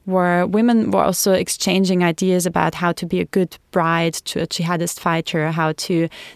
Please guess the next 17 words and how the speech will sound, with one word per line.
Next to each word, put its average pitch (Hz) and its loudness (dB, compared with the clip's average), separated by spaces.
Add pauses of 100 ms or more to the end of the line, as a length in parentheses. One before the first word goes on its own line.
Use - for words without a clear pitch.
deal 208 4
with 180 2
the 185 2
loss 180 0
of 170 -2
a 190 -4
husband 170 -2
that 165 -4
might 160 -2
have - -8
died 165 -2
in, 160 -4 (400)
um, 170 0
in 185 2
the 170 0
Syrian 170 0
war. 175 2